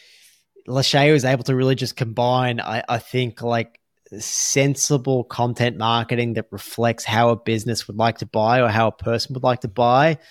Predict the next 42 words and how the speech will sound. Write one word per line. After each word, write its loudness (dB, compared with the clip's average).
and -2
also 0
do -2
it 0
in 2
a 0
way 0
that -6
Google's -4
gonna -4
love -4
it -10
too. -2
You -12
gotta -2
write 4
for -2
the -4
user 2
as, -2
like, -2
a -4
primary -2
audience 4
and -4
Google -2
as -4
a -4
secondary. 0
And 0
I 0
think -4
her -4
framework -4
really 0
ties 2
those -2
two -6
in -6
nicely -6
together. -6
Some 0